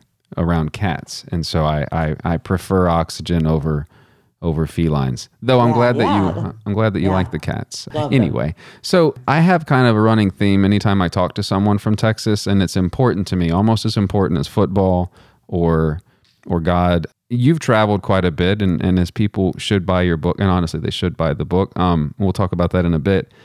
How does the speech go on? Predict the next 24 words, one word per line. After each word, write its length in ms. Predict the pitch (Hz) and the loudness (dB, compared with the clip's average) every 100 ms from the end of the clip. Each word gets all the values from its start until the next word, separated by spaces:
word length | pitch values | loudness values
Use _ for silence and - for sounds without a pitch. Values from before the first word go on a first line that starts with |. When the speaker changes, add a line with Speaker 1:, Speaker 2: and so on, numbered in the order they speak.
| _ _ - | _ _ 0
Speaker 1:
But 80 | |
you've 120 | 104 101 | 0 2
traveled 380 | 120 113 123 | 2 2 2
quite 220 | 107 107 98 | 2 2 2
a 60 | |
bit, 160 | 87 101 | 2 0
and 100 | 101 | 0
so 100 | 90 | 0
I 60 | |
have 260 | 90 123 127 | 0 2 0
to 80 | 117 | -2
feel 420 | - 110 101 98 _ _ _ - | 0 0 0 -2 _ _ _ -6
that 100 | 85 | 0
you 100 | 101 | 2
have 100 | 107 | 2
had 180 | 113 104 | 2 2
the 160 | 98 92 | 2 2
ability 520 | 82 120 127 92 85 | 2 2 2 2 0
to 200 | - 98 - | -2 -6 -6
choose 460 | - - 120 117 - | -8 0 2 2 2
In-N-Out 540 | 113 107 95 92 85 | 0 2 2 0 0
Burger 400 | 101 104 107 110 | 0 0 0 -2
or 260 | - 98 98 | 0 0 2
Whataburger 800 | 90 92 95 80 85 80 80 | 2 0 0 0 -2 0 -2